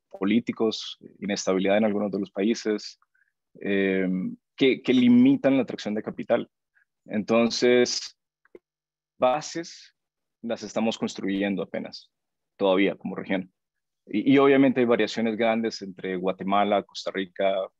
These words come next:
eh, el, o, Honduras y, y, y Costa Rica. Eh, sí, e-, es, eh, la, la geografía nuestra presenta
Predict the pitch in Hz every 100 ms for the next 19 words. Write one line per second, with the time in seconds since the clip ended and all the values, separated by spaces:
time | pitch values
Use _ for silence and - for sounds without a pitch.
0 | _ - 90 85 - _ _ - - -
1 | 92 - 95 98 101 113 117 110 107 -
2 | 95 92 - 92 95 95 92 - 90 101
3 | 92 101 _ - _ _ _ _ - -
4 | 95 90 87 85 80 - _ _ _ _
5 | _ _ _ _ _ _ _ _ _ _
6 | _ _ _ - 127 101 - - 113 110
7 | 110 113 - - - - - 90 _ _
8 | - 127 131 120 110 120 123 - 120 123
9 | 113 - 131 127 127 - 113 107 101 -
10 | 107 98 110 101 90